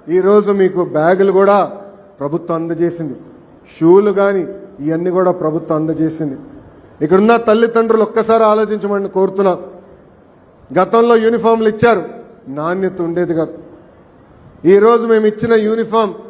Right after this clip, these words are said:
అన్ని స్టడీ చేసి, కొంచెం బయట ఎండగా ఉన్నా కూడా పిల్లలకి ఇబ్బంది ఉండకూడదు, ఎక్కువ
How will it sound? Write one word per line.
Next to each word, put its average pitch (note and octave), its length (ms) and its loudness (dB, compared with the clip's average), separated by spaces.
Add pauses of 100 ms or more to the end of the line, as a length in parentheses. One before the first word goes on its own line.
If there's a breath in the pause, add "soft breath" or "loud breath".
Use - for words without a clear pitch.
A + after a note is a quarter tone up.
(600)
అన్ని G#3+ 340 0
స్టడీ A3 300 0
చేసి, A3 600 0 (1300)
కొంచెం F3+ 300 0
బయట A3 260 2
ఎండగా A3+ 400 2
ఉన్నా A3+ 260 0
కూడా A3 340 2 (520)
పిల్లలకి G#3 400 0
ఇబ్బంది G#3 360 -2
ఉండకూడదు, G#3 540 2
ఎక్కువ G#3 260 -2